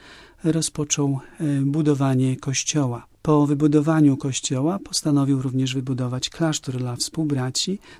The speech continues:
dla pierwszej wspólnoty, którą tam założył. I dzięki właśnie temu rozpoczyna się przygoda Dominika w diecezji Montefeltro jeszcze wtedy. Dziś mówimy San Marino Montefeltro. I właśnie dzięki jego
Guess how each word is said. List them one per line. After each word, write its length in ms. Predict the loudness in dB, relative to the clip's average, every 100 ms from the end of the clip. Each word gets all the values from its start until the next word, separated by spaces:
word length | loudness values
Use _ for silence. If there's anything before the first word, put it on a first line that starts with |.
| -2
dla 140 | 0
pierwszej 380 | 2 0 0 -4
wspólnoty, 540 | -4 0 2 2 -2
którą 280 | -6 -4 -4
tam 220 | -4 -4
założył. 580 | -2 -4 -6 -4 -4 -4 -8 -20 -20 -20 -18 0
I 120 | 2
dzięki 320 | 6 4 4
właśnie 320 | 0 0 2 2
temu 480 | 0 0 0 0 -4 _ -20 -20 -8 -2
rozpoczyna 600 | -2 -2 -2 2 2 2
się 340 | 0 0 0 -4 -12 -12
przygoda 640 | -6 -2 2 2 2 -2
Dominika 600 | -2 2 4 4 4 0
w 60 | -4
diecezji 560 | -4 -2 -2 0 0 0
Montefeltro 840 | 2 4 2 0 -2 -4 -6 -6 -6
jeszcze 240 | -4 -8
wtedy. 400 | -8 -8 -6 -6 -8 -16 -12 -4
Dziś 180 | 0
mówimy 440 | 2 4 4 4 2
San 200 | 0 0
Marino 300 | 0 0 0
Montefeltro. 720 | -2 -4 -6 -6 -4 -2 -2 -6 -20 -20 -20 -20 -4 2
I 80 |
właśnie 260 | 2 2 2
dzięki 500 | 2 2 4 4 4 0
jego 500 | 0 2 2 0 -4